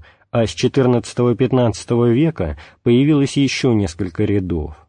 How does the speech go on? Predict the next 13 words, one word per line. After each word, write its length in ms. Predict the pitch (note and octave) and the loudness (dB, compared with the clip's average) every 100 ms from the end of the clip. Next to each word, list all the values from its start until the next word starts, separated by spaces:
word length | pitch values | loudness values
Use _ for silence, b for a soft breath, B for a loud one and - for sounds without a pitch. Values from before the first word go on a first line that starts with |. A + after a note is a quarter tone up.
| _ _ _ _ _ _ _ | _ _ _ _ _ _ _
Таким 360 | - G2+ B2 C#3 | -4 -2 0 2
образом, 440 | F3 D#3+ C#3 D3 B B | 2 2 2 0 B B
образовалась 760 | - A2+ B2 A#2+ B2+ C#3 C3+ A#2+ | -4 0 0 2 2 2 0 -2
стена, 720 | - - C#3+ C3 G2+ D2+ D2 B - | -8 -4 0 2 0 -4 -8 B -2
именуемая 880 | B2 B2 B2+ B2+ B2 A#2+ A#2+ A#2+ - | 2 4 4 4 2 2 0 -2 -2
иконостасом 1120 | C3 - C3 C3 - - G#2+ E2+ - D#2 D2 b _ | -2 0 0 0 -2 -2 -2 -2 -6 -10 -10 b _
и 100 | C#3 | -2
доходящая 800 | A#2 G#2 A2+ A2 C#3+ - - B2+ | -2 0 0 0 0 0 0 0
почти 380 | - A#2+ - B2 | 0 -2 -2 -2
до 120 | A2+ | -2
потолка. 800 | G2 A2+ A#2 B2 - F2+ D#2 D2 - _ _ _ _ _ _ _ _ _ | -2 -2 0 0 -4 -6 -6 -8 -16 _ _ _ _ _ _ _ _ _
Подобные 600 | A#2+ A2 C3 A2+ A#2+ A#2+ | -2 2 2 4 2 2
иконостасы 840 | A2+ A2+ A2+ A2 - E3+ - F2 | 0 0 0 -2 -2 -2 -2 -6